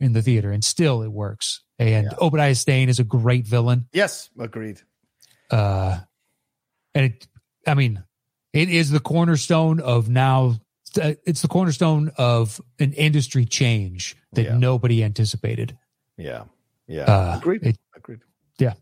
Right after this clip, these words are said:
Speaker 1: All these years later, still just as good to me.
Speaker 2: Yeah.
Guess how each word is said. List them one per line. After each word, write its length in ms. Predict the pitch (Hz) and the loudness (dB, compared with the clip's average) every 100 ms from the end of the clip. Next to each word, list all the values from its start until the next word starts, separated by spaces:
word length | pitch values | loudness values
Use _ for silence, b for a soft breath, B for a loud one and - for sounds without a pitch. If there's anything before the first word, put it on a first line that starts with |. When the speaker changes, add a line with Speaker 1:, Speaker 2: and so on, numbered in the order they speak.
| - | -4
Speaker 1:
All 180 | 120 | 0
these 160 | 139 135 | 2 2
years 160 | 131 117 | 2 2
later, 200 | 131 101 | 0 0
still 240 | - 123 | -2 -2
just 320 | 98 120 113 | 0 -2 0
as 80 | 113 | -2
good 180 | 101 113 | 0 0
to 60 | 98 | -2
me. 160 | 92 - _ _ _ | -6 -10 _ _ _
Speaker 2:
Yeah. 200 | - 202 | 0 0